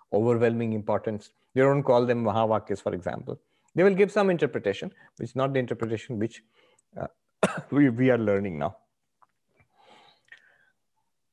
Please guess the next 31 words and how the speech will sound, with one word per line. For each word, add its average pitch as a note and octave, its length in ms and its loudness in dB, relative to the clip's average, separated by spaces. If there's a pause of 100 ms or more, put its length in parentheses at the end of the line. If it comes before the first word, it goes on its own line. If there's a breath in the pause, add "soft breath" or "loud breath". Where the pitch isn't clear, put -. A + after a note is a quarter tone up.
(1400)
Imagine A#3 400 2
the C#3+ 160 4 (320)
great E3 400 0
claim F#3 400 2
that D3+ 140 -2
is C#3+ 120 -2
being C#3+ 260 0
made C3+ 240 2
here. G#2 240 -6 (640)
The - 80 -10
claim F3+ 380 0
that F3+ 160 0
is D3+ 100 -2
being D3 240 0
made C#3 240 0
by A#2+ 180 2
Advaita C3 400 0
Vedanta C3+ 440 0
is A2+ 160 -2
that B2 240 -4 (280 soft breath)
you D3+ 320 4
are E3+ 220 6
Brahman, C#3+ 420 0
you B2+ 140 2
are E3 80 4
the D3+ 140 0
absolute D3 460 -2
reality C3 360 -2
of A2+ 80 -8
the A2+ 80 -2
world. F#2+ 320 -4